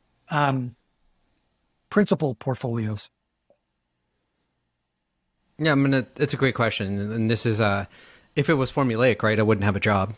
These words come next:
Speaker 2: So that's the good news on that part, at least. Maybe one, maybe one day in the future, the A I will, will supplant me, and there's a way to,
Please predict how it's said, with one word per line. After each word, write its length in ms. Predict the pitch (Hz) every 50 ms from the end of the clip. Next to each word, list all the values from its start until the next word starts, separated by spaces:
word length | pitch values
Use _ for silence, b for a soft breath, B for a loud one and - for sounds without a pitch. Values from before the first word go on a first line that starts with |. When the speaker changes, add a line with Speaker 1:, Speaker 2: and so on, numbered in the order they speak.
| - -
Speaker 2:
So 180 | - - 104
that's 200 | 98 101 101 -
the 80 | - 107
good 160 | 87 101 95
news 200 | 90 98 95 90
on 120 | 101 95 92
that 180 | 95 98 -
part, 160 | - 98 95
at 80 | 95 92
least. 220 | 98 101 104 -
Maybe 200 | 110 104 101 110
one, 220 | 107 110 120 117 135
maybe 240 | 139 135 135 139 120
one 120 | 117 117
day 100 | 113 117
in 60 | 110
the 60 | 107
future, 360 | 104 - 117 110 - 120 110 104
the 120 | 113 98
A 160 | 107 113 110
I 160 | 104 101 107
will, 320 | 107 107 110 110 110 107 - -
will 140 | 131 120 117
supplant 440 | - - 117 - - 123 113 110 101
me, 100 | 113 107
and 120 | 107 107
there's 160 | 107 110 104 113
a 60 | 101
way 120 | 107 110
to, 200 | 98 107 107 101